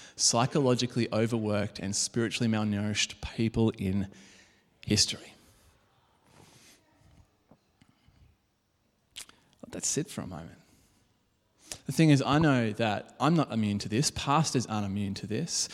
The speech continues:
In fact, if you look at ministry statistics, you'll know that being a pastor is a pretty brutal job. Um, Pastor Jono, who's been a, a minister for over ten years now, and from his graduating class in Ridley, there's maybe two or three people still left in ministry. There is a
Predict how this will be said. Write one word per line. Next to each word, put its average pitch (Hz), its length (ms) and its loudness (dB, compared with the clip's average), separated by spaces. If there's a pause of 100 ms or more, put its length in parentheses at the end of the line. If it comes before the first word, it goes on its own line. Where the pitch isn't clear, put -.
(200)
In 127 120 4
fact, 123 400 0
if 123 200 -2
you 127 160 2
look 156 320 2
at 117 280 -2
ministry 127 560 2
statistics, - 840 -6
you'll 139 120 2
know 127 180 4
that 123 180 -2
being 135 160 -2
a 120 60 -2
pastor 131 420 -4
is 117 140 -2
a 113 40 -4
pretty 131 200 -2
brutal 123 340 -4
job. 170 320 -4 (1120)
Um, 120 380 0
Pastor 151 300 2
Jono, 147 360 4
who's 139 140 0
been 135 300 2
a, 123 180 0
a 123 60 -2
minister 160 520 4
for 131 180 0
over 117 120 0
ten 135 320 0
years 156 340 0
now, 110 440 -2
and 120 180 -4
from 135 120 -2
his 123 100 0
graduating 131 500 -2
class 117 320 -4
in 117 60 -2
Ridley, 127 280 0
there's 120 220 0
maybe 123 320 0
two 127 440 -4
or 127 100 -2
three 127 240 -6
people 117 320 -6
still 120 260 -6
left 110 220 -6
in 117 100 -2
ministry. 117 520 -4
There 127 160 0
is 123 120 -4
a 110 140 -4